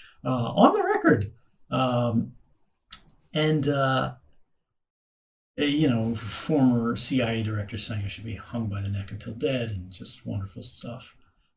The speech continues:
Um, but as the years have gone by,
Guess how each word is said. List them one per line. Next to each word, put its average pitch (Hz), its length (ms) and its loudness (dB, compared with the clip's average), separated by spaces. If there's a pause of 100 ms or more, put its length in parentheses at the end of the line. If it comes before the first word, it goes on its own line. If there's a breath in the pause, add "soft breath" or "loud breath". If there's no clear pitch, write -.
(120)
Um, 120 440 -2 (1300)
but 160 220 4
as 247 360 10
the 185 80 6
years 156 360 2
have 120 120 -4
gone 120 240 0
by, 98 420 -4